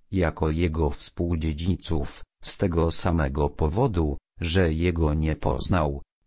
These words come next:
Pierwszy Jana, rozdział trzeci, werset pierwszy, nowy przekład. Nie tylko plan Boży i Chrystus, który jest ucieleśnieniem tego planu, są tajemnicą dla świata,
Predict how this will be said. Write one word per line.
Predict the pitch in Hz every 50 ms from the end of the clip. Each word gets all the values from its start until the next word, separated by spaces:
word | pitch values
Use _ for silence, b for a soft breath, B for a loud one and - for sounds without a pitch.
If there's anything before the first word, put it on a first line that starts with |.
| _
Pierwszy | - 123 147 156 139 120 - - - - - 78
Jana, | 85 92 107 120 123 123 101 87
rozdział | 87 107 104 98 95 90 82 95 92 92 95 87
trzeci, | - - - 110 104 - - - 90 87
werset | 85 104 104 82 73 - - 87 82 - - -
pierwszy, | - 139 156 151 127 - - - - - 76 69 - - - _ - -
nowy | 104 117 139 143 131 113 120 110
przekład. | - - - - - 67 - - 65 60 57 55 - - - - - _ _ _ _ _ _ _ -
Nie | - 104 101 104 107
tylko | - 135 135 120 - - 104 90
plan | - - 104 98 95 95 98 92 90
Boży | 87 117 135 113 113 123 117
i | 117 - - - 98 -
Chrystus, | - 113 - 82 - - - - - - - - - - - - - _ - -
który | - - - - 110 95 85 80
jest | 76 71 71 - - -
ucieleśnieniem | 80 80 78 - - 90 76 73 78 - - - 123 127 131 127 127 120 120 139 147 139
tego | - - 90 80 82 78
planu, | - - 92 78 69 67 67 64 58 60 - - - _ _ _
są | - - - 69 - -
tajemnicą | - 117 123 110 95 87 80 76 80 95 117 131 123 - - 127 123 117 110 98
dla | 82 82 82 80 82 82
świata, | - - - - 113 107 87 - - 80 71 65